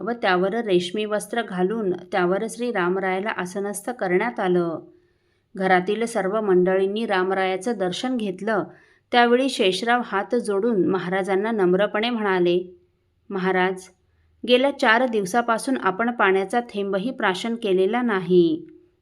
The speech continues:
तेव्हा आधी आपण रामरायाची पूजा, अभिषेक करा, रामाचं तीर्थ घ्या व आधी जल प्राशन करा. नंतर रामरायाला नैवेद्य करू. तो रामरायाचा प्रसाद घेऊन आपण गेल्या चार दिवसापासूनचा उपवास सोडावा.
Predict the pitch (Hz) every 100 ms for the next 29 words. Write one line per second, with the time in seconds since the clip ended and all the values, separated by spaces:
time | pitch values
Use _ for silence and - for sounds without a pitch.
0 | - 196 202 - 175 175 220 202 226 233
1 | 202 175 196 196 190 185 240 240 180 180
2 | 214 - 180 180 180 233 233 240 196 185
3 | 208 156 - _ _ - 196 202 208 254
4 | 254 202 180 262 233 180 202 208 180 196
5 | 247 - 180 226 208 196 202 208 196 190
6 | 262 262 214 185 165 151 151 - _ _
7 | _ _ 185 180 180 214 214 180 185 190
8 | 180 190 220 180 175 190 185 247 202 180
9 | 170 156 - - 214 202 175 180 180 180
10 | 180 233 - 180 180 190 214 185 185 214
11 | 214 160 - _ _ - 214 247 262 240
12 | 240 254 247 208 233 214 190 190 226 208
13 | 196 220 254 - 180 196 214 233 277 254
14 | 202 202 226 190 165